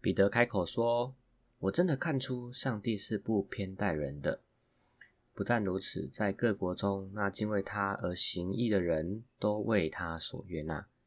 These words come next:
上帝借着耶稣基督，他是万有的主，传和平的福音，把这道传给以色列人。”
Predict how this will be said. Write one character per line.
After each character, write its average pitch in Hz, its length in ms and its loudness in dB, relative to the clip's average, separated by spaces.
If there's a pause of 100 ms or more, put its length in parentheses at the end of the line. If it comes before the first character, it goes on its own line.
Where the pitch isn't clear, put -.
(720)
上 143 260 0
帝 135 140 0
借 135 160 2
着 110 180 0
耶 123 220 -4
稣 131 180 -4
基 123 160 -4
督， 117 360 -4 (480)
他 98 180 -8
是 98 280 -2
万 92 340 -4
有 82 140 -16
的 - 120 -8
主， - 220 -14 (640)
传 95 240 2
和 101 160 2
平 98 160 -2
的 90 80 -2
福 92 240 -2
音， 107 280 -2 (240)
把 90 120 0
这 104 160 0
道 104 200 2
传 92 300 -4
给 80 200 0
以 67 200 -8
色 - 220 0
列 87 160 2
人。” 76 320 -2